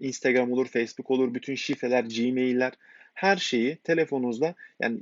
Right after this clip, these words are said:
s-, giriş yaptığınız siteye I D ve parolayı sıfırlayacak. Bunu yaptığınız zaman Paşa Fencer'a giriş yaptığım hesaplarım da sıfırlanıyor. Bütün hesaplar siliniyor, bütün bilgiler siliniyor. Yani ben inceleme videolarında falan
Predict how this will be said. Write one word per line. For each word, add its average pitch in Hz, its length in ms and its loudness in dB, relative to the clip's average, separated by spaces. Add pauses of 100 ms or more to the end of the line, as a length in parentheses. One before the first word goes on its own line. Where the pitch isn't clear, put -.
s-, - 280 -16
giriş 190 300 0
yaptığınız 123 400 2
siteye 107 280 0 (540)
I 131 100 4
D 196 120 -2
ve 175 80 4
parolayı 170 420 2
sıfırlayacak. 123 720 0 (320)
Bunu 208 140 2
yaptığınız 202 420 2
zaman 196 200 -2
Paşa 190 240 -2
Fencer'a 185 360 -2
giriş 165 300 -2
yaptığım 160 300 -2
hesaplarım 156 500 -2
da 196 60 -2
sıfırlanıyor. 151 640 -2 (360)
Bütün 135 240 0
hesaplar 190 440 -2
siliniyor, 131 580 -2
bütün 160 240 -4
bilgiler 131 320 0
siliniyor. 131 360 -2
Yani 127 220 2
ben 135 120 0
inceleme 143 460 0
videolarında 117 440 2
falan 170 320 -2